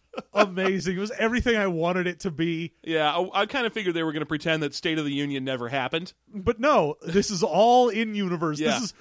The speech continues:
Speaker 1: one big connected, like, Marvel universe type thing.
Speaker 2: They've done, they've gone through a whole bunch of stupid fight scene stuff here. You got, you get to watch, uh, Nina Dobrev's character, who doesn't use guns,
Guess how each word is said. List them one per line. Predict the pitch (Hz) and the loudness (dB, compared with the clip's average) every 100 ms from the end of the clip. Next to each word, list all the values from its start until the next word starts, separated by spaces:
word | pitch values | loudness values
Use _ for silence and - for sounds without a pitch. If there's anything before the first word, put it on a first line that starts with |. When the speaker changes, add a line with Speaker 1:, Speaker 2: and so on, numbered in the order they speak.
| _ - | _ -14
Speaker 1:
one | 151 226 294 269 | -2 2 2 0
big | 156 160 240 233 180 202 - | -6 -2 2 0 -2 -10 -4
connected, | 190 151 185 - 220 208 - _ _ _ | -4 -2 -2 -2 -2 -2 -4 _ _ _
like, | - 156 147 - - - | -12 -8 -8 -8 -18 -16
Marvel | 160 156 170 226 220 226 | -12 -2 4 4 4 2
universe | 185 196 196 180 175 - | 2 4 4 2 0 -2
type | 165 147 - | -4 -4 -4
thing. | 139 113 | -4 0
Speaker 2:
They've | 202 208 | 0 2
done, | 254 233 214 | -2 -4 -2
they've | 196 196 | 0 0
gone | 196 220 | 0 -2
through | 220 202 | -2 -2
a | |
whole | 160 190 | 0 0
bunch | 185 175 | -2 -4
of | 147 | -6
stupid | - - 175 156 135 | -8 -6 -6 -6 -6
fight | 165 131 | -6 -6
scene | - 131 | -8 -10
stuff | 117 - 127 - | -8 -6 -6 -6
here. | 120 104 | -10 -10
You | 123 | -6
got, | 165 160 | -4 -4
you | 160 | -4
get | 185 | -2
to | |
watch, | 180 175 160 - - | 0 0 -2 -8 -8
uh, | 151 143 131 120 _ _ _ - | -4 -2 -4 -6 _ _ _ -10
Nina | 165 202 | -6 -4
Dobrev's | 175 185 180 160 143 | -2 -2 0 -2 -2
character, | 170 156 160 | -4 -4 -4
who | 156 | -6
doesn't | 151 156 185 | -2 -2 -4
use | 165 151 | -8 -4
guns, | 147 143 143 - | -2 -2 -2 -8